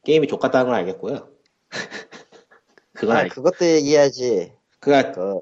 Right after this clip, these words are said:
Speaker 1: 그게
Speaker 2: 밸런스.
Speaker 1: 문제지. 엔-, 게임을 그거 두제치고 캐시 아이템 같은 거 질러도 게임의 엔딩 보면 다 사라진대요.
Speaker 2: 그게 가장 크지, 사실.
Speaker 1: <laughs> 다 그 얘기 듣고 뻥져가지고 그거,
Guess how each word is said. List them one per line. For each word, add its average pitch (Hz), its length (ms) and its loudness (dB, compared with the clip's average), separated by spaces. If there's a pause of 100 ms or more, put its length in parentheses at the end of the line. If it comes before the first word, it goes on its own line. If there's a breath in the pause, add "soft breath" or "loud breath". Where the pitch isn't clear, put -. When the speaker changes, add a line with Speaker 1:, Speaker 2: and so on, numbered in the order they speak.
(100)
Speaker 1:
그게 127 220 0
Speaker 2:
밸런스. 110 240 0
Speaker 1:
문제지. 90 160 -6 (280)
엔-, 131 320 -4
게임을 185 580 4 (160)
그거 143 480 0
두제치고 113 840 -4 (340)
캐시 208 240 0
아이템 196 200 0
같은 139 160 0
거 120 80 0
질러도 107 400 -2
게임의 160 340 2
엔딩 117 180 -4
보면 220 180 -6
다 - 100 -10
사라진대요. 117 640 -4 (480)
Speaker 2:
그게 160 140 -2
가장 147 260 -2
크지, 156 460 -10
사실. 98 340 -8 (260)
Speaker 1:
<laughs> - 200 -20
다 - 100 -4
그 - 180 0
얘기 127 140 4
듣고 - 180 -4
뻥져가지고 147 1000 2 (260)
그거, 165 260 -4